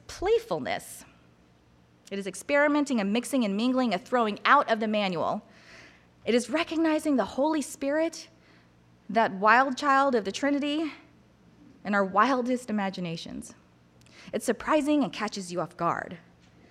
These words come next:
It makes space for dress up and acting, pulling out all the pots and pans, banging on the tops, and then running around the house using them as superhero shields.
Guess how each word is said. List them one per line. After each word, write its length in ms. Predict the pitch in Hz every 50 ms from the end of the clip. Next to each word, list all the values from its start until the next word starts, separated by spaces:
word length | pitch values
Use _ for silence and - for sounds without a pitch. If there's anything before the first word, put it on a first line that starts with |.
| - - - - - - - _ _
It 380 | 220 226 220 - - - - - - - _ _ _ _ _ _ _ _ _ _ _ _
makes 240 | 233 262 285 - -
space 440 | - - 285 277 285 294 285 - -
for 160 | - 202 190
dress 360 | 190 - 240 254 285 - -
up 180 | 269 269 254 -
and 140 | 180 147 -
acting, 640 | - 247 262 262 - - 240 240 240 240 247 247 233 - - - - - - - -
pulling 300 | - 302 311 285 269 262
out 160 | 240 233 -
all 180 | - 262 277
the 100 | 254 208
pots 440 | - - - - 254 254 269 262 -
and 100 | 190 196
pans, 380 | - 240 247 247 254 247 226 -
banging 380 | - 285 311 311 320 302 277
on 120 | 247 202 165
the 60 | 165
tops, 560 | - - - 220 214 214 214 214 - - - - - - - - -
and 180 | - 208 214
then 180 | 214 214 214 208
running 240 | 240 277 311 320 311
around 160 | 285 254 240
the 60 | 233
house 280 | 233 233 202 190 196 -
using 240 | 208 208 208 214 208
them 180 | 202 190 196
as 240 | 160 160 165 170 180
superhero 560 | - - 208 196 202 196 185 170 165 165 165
shields. 460 | 165 - - 76 69 65 - - -